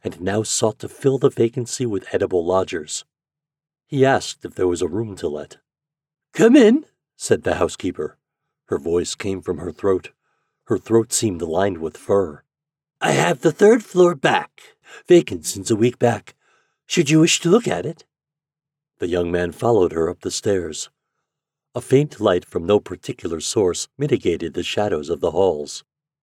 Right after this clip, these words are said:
They trod noiselessly upon a stair carpet that its own loom would have forsworn. It seemed to have become vegetable, to have degenerated in that rank sunless air to lush lichen or spreading moss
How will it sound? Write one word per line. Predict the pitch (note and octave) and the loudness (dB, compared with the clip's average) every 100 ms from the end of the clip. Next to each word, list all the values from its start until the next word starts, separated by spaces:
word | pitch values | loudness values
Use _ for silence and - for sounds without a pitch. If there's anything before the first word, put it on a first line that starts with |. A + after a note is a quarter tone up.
| _ | _
They | - E2+ | -8 -8
trod | - F#2+ F2+ | 0 2 2
noiselessly | D#2 F2+ A2 G2 F#2 E2+ G#2 F2 | 0 0 0 0 -4 -6 -4 -6
upon | E2+ F#2+ F#2 | -4 -6 -6
a | |
stair | F2 - A2 A#2 | -4 -2 -2 -2
carpet | - G#2+ - F2 _ | -2 -2 -2 -6 _
that | A2+ | -4
its | A#2 A#2 | -2 -2
own | - A#2+ C#3 | 0 0 0
loom | A#2+ B2 G#2 D2+ | -2 -2 -4 -4
would | D#2+ | -4
have | E2+ | -4
forsworn. | - E2+ - G2+ F2 D2 D2 _ _ _ _ _ _ | -6 -6 -6 -4 -4 -6 -14 _ _ _ _ _ _
It | - A#2+ | -10 -4
seemed | - - D#3+ G#2+ D#2 - | -4 -2 -2 -2 -8 -6
to | - G#2 | 0 0
have | G2+ | 0
become | - - F2 | -6 -4 -4
vegetable, | D#2+ G#2+ - - - D2 _ _ _ _ - | -2 -2 -2 -6 -10 -14 _ _ _ _ -12
to | G#2 | -6
have | G2+ | -4
degenerated | F2+ B2 - B2 C3 E2 D#2 D#2 - | -4 -4 2 0 0 -6 -6 -8 -8
in | E2 | -6
that | E2+ E2 | -6 -6
rank | E2+ F#2 F#2+ | -4 -4 -6
sunless | - - G2+ G2 F#2+ - - | -10 -4 -4 -4 -8 -8 -4
air | F#2 E2 D#2+ _ - | -2 -2 -8 _ -14
to | G2 | -2
lush | G#2 B2+ - G2+ | 0 0 -4 -2
lichen | G2 A#2+ - D2+ C#2 _ | -2 -2 -6 -14 -16 _
or | B2 | 0
spreading | A2+ - - E3 D3 | 0 0 0 2 0
moss | A2+ A#2 D#2 - | 0 -2 -4 -10